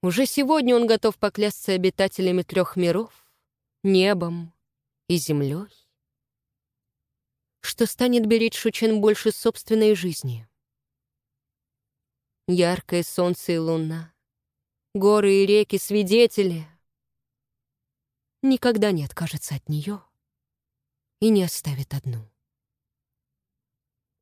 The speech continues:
Если ученице суждено погибнуть, увязнув во тьме, он тоже уйдет в мир духов следом,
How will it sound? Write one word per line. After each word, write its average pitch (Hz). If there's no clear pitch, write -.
Если 185
ученице 190
суждено 180
погибнуть, 170
увязнув 160
во 143
тьме, 180
он 214
тоже 240
уйдет 156
в -
мир 151
духов 143
следом, 131